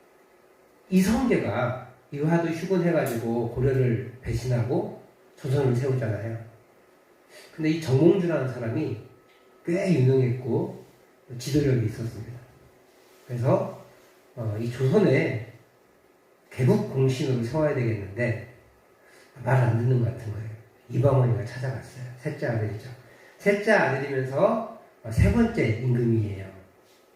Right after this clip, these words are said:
그래서 정몽주를 초대합니다. 그래서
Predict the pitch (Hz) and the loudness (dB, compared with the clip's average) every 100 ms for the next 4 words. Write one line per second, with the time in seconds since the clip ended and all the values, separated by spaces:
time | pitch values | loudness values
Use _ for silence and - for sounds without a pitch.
0 | _ _ _ _ _ _ _ _ - - | _ _ _ _ _ _ _ _ -20 -20
1 | - - - - 180 175 170 196 214 196 | -20 -20 -20 0 4 6 10 10 10 8
2 | 170 - 214 196 196 202 175 117 - - | 4 2 2 2 0 0 -2 -2 -8 -8
3 | 127 135 135 120 - | -6 -2 -2 -4 -8